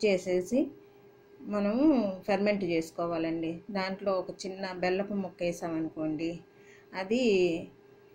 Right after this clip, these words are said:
మనకి చాలా వాల్యుబుల్ అండి. గ్యాసెస్ ఏమన్నా ఉంటే ఈ త్రీ డేస్లో రిలీజ్ అయిపోతాయి. అప్పుడు మన చెట్లకి చక్కగా మనం dilute చేసుకొని ఇచ్చుకోవచ్చండి.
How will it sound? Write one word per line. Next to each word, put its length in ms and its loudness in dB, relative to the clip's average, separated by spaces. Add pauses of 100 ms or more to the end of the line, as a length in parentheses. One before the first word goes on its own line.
(800)
మనకి 300 0 (200)
చాలా 280 2 (760)
వాల్యుబుల్ 520 4
అండి. 280 2 (1900)
గ్యాసెస్ 600 4
ఏమన్నా 380 2
ఉంటే 300 2
ఈ 100 4
త్రీ 180 6
డేస్లో 380 4
రిలీజ్ 380 4
అయిపోతాయి. 640 0 (540)
అప్పుడు 240 2
మన 200 6 (160)
చెట్లకి 460 2 (680)
చక్కగా 360 0
మనం 300 0 (300)
dilute 460 4
చేసుకొని 520 0 (1040)
ఇచ్చుకోవచ్చండి. 800 0